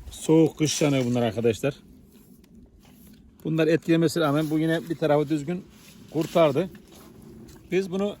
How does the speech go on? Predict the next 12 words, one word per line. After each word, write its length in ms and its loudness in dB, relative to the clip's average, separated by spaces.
e, 300 -6
sekizinciye 580 -6
kadar 180 -4
uyanmadı 440 -4
arkadaşlar 420 -4
kalemler. 360 -6
Niye 220 -4
uyanmadı? 460 -2
İşte 180 -10
sıkıntılı 560 -10
olduğu 420 0
için 260 -6